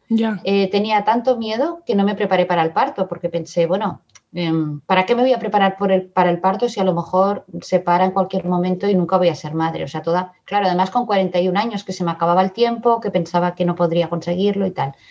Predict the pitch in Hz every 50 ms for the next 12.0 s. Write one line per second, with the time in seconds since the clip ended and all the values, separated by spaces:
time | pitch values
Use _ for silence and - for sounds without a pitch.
0 | - - - - - - - - _ _ _ _ _ - 427 403 - 208 202 202
1 | 190 185 185 180 180 190 196 196 190 196 190 190 190 196 196 196 190 190 190 190
2 | 190 190 196 196 190 - 240 247 247 247 277 262 226 220 214 208 196 - - 202
3 | 196 190 214 214 196 196 190 190 180 180 185 196 202 202 202 - 190 175 - -
4 | 170 170 165 160 156 151 156 - _ _ - - - 139 139 160 156 160 - 165
5 | 160 160 160 170 165 160 170 165 170 175 160 165 165 165 165 170 190 190 190 -
6 | _ _ _ _ _ _ _ _ _ - - 180 185 185 180 180 180 175 175 175
7 | 170 165 165 165 165 165 - - - 202 196 190 208 202 185 196 - 220 208 -
8 | - 175 160 156 151 151 143 - _ _ _ _ _ _ _ _ _ - 175 185
9 | - - 202 208 214 226 240 233 - 196 - - 196 196 196 202 190 190 202 190
10 | 196 202 202 - - 254 254 247 262 277 294 320 330 - 202 190 185 185 180 180
11 | 180 185 185 - 196 190 190 180 180 185 190 185 - - 277 302 330 370 370